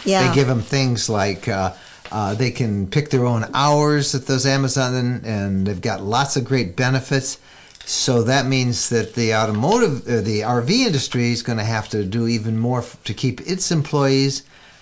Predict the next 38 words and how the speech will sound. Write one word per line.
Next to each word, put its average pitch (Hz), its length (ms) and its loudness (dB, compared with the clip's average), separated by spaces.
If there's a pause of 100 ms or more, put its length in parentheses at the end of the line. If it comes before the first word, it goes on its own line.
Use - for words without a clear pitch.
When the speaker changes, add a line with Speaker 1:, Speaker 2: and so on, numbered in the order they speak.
(260)
Speaker 2:
And 104 120 -4
what 131 140 2
it 113 80 4
all 113 140 2
means 110 320 0
to 95 80 -2
us. 120 500 0
Speaker 1:
What 226 180 -2
it 370 120 -2
all 269 140 0
means 220 280 0
to 190 80 0
us 185 180 0
is 185 160 -4
when 196 160 0
you 196 120 2
have 208 420 -2
to 180 380 0
give 190 260 -2
more 185 160 0
benefits 196 560 -2
and 175 100 -2
better 175 240 0
health 226 300 0
insurance 196 540 -2
and 170 320 -6
better 190 200 2
wages 208 540 0
and 185 100 0
all 185 160 2
that, 180 360 0
that 214 240 0
means 196 520 2 (140)
Speaker 2:
It 113 80 -8
gets 127 160 2
passed 131 380 0
Speaker 1:
that 196 340 4
Speaker 2:
along. - 20 -14